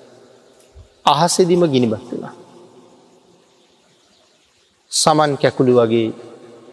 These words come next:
ධාතුන් වහන්සේලා ඉතුරු වුණා. අපේ භාග්‍යතුන් වහන්සේ සුදු රෙද්දක් බිමට එලවලා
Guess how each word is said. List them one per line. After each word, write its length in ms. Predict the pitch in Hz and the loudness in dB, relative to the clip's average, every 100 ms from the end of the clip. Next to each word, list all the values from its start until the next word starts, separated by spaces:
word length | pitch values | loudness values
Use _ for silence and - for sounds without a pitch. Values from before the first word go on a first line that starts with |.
| - - - | -20 -20 -2
ධාතුන් 460 | 143 156 160 165 147 | 2 4 2 0 0
වහන්සේලා 440 | 127 127 - 120 | 0 -2 0 0
ඉතුරු 200 | 113 120 | 0 -2
වුණා. 260 | 120 120 - - - - - - - - _ _ - - _ - | -2 -4 -14 -20 -20 -20 -20 -20 -20 -20 _ _ -20 -20 _ -2
අපේ 260 | 151 147 | 2 2
භාග්‍යතුන් 480 | 123 127 127 120 127 | 4 2 0 -2 -2
වහන්සේ 480 | 120 123 - 120 110 113 - - - - - - _ - _ _ _ _ _ | -2 -2 0 0 0 -2 -12 -20 -20 -20 -20 -20 _ -20 _ _ _ _ _
සුදු 360 | - - 208 208 | -4 0 2 4
රෙද්දක් 400 | 196 156 147 151 - | 4 2 0 0 0
බිමට 340 | 135 139 135 | 0 2 2
එලවලා 480 | 127 113 113 113 | 2 2 0 -2